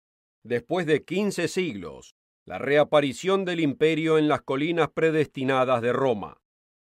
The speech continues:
Luego procedió a hacer una alianza con Adolfo Hitler, gobernante de Alemania desde mil novecientos treinta y tres,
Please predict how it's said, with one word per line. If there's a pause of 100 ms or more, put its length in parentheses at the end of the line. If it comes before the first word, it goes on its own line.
(120)
Luego
procedió
a
hacer
una
alianza
con
Adolfo
Hitler, (140)
gobernante
de
Alemania
desde
mil
novecientos
treinta
y
tres,